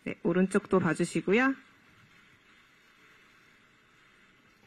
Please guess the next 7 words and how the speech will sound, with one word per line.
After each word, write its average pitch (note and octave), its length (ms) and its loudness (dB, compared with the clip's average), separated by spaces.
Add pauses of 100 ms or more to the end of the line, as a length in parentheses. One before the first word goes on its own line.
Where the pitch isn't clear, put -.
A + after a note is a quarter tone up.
(1200)
왼쪽도 F3+ 480 0
봐주시고요. E3+ 720 -4 (3000)
정면 G3+ 460 4
시선 C#4 320 4
위아래 F#3 400 4
골고루 F3 400 4
봐주세요. D#3+ 600 -2